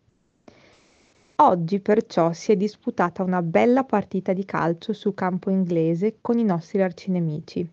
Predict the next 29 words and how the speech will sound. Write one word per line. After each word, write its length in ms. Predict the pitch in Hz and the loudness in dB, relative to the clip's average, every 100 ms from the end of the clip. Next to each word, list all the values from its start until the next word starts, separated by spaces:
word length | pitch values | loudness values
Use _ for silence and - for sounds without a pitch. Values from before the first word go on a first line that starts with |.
| _ - | _ -6
Italia 640 | 208 196 165 165 180 240 - | -4 -4 -2 0 -2 -4 -6
contro 340 | - 180 170 | -2 -2 -2
Spagna. 560 | 196 - - 151 160 170 - _ _ _ _ _ _ _ - - - - _ | -6 -8 -10 -6 -4 -6 -8 _ _ _ _ _ _ _ -20 -20 -20 -20 _
Devo 360 | 208 285 330 | 0 0 2
dire 360 | 208 180 180 190 | 2 2 2 2
che 100 | 226 | 0
abbiamo 260 | 196 208 240 | 2 2 2
fatto 380 | - 180 - 185 | 0 -2 -2 -6
più 260 | - 254 | -2 2
bella 240 | 226 214 202 | 4 4 2
figura 380 | - 196 196 | -2 0 2
della 180 | 190 185 | 2 2
nazionale 720 | 170 170 - 190 165 160 170 | -2 -6 -6 -4 -4 -2 -2
perché 320 | 170 - 190 202 | -2 -6 -2 0
abbiamo 260 | 196 202 | 2 2
vinto 320 | 196 220 - | 0 0 2
dodici 680 | 208 165 202 214 208 - - | 2 6 6 6 4 0 2
a 100 | 190 165 | 2 2
zero. 500 | 175 170 165 175 165 156 _ _ _ _ _ _ _ _ _ _ _ _ _ - - - - _ | 4 4 4 2 0 -4 _ _ _ _ _ _ _ _ _ _ _ _ _ -20 -20 -20 -20 _
Per 140 | - 220 | 2 4
la 120 | 220 | 6
Gorrina 400 | 214 247 240 240 | 6 6 4 0
Calcio 440 | - 175 196 - | 2 2 2 2
hanno 240 | 233 202 196 | 0 0 0
trionfato 800 | 220 233 233 196 - 175 175 185 | 0 2 2 0 -2 -2 -2 -4
con 200 | 185 180 | -2 0
il 80 | |
loro 240 | 175 185 180 | 2 2 2
gol 400 | 175 170 190 | 2 4 4